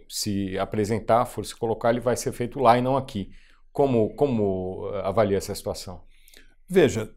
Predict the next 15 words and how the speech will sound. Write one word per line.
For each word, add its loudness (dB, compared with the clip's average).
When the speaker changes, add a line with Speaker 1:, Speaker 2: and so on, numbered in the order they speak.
Speaker 2:
eh, -2
até 0
agora, 2
o -6
principal 0
motivo -4
de -8
alguém -8
investir -10
no -8
Brasil, -6
no -4
Mercosul, -8
na -10
Argentina, -8